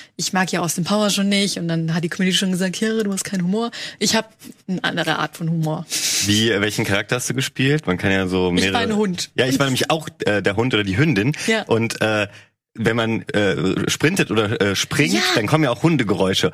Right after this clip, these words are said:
Speaker 2: Und das fand ich wirklich funny. Also
Speaker 1: Das hab ich auch nicht ge-, ich dachte, das hat überhaupt keine Bedeutung, was für einen Charakter ich auswähle. Und dann hör ich nur so ein Grunzen und ich dachte erstmal, ich wär ein Frosch,
Speaker 2: Ja.
Speaker 1: weil manchmal hört sich's nicht unbedingt an wie ein Hund.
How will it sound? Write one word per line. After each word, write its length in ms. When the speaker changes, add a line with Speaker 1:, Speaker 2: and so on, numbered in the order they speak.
Speaker 2:
Und 220
das 160
fand 180
ich 140
wirklich 260
funny. 460
Also 160
Speaker 1:
Das 100
hab 140
ich 140
auch 100
nicht 220
ge-, 120
ich 80
dachte, 160
das 140
hat 100
überhaupt 320
keine 180
Bedeutung, 460
was 140
für 80
einen 60
Charakter 340
ich 120
auswähle. 580
Und 100
dann 120
hör 120
ich 120
nur 80
so 120
ein 140
Grunzen 500
und 80
ich 80
dachte 180
erstmal, 160
ich 100
wär 60
ein 120
Frosch, 480
Speaker 2:
Ja. 200
Speaker 1:
weil 80
manchmal 240
hört 120
sich's 160
nicht 200
unbedingt 320
an 180
wie 100
ein 100
Hund. 320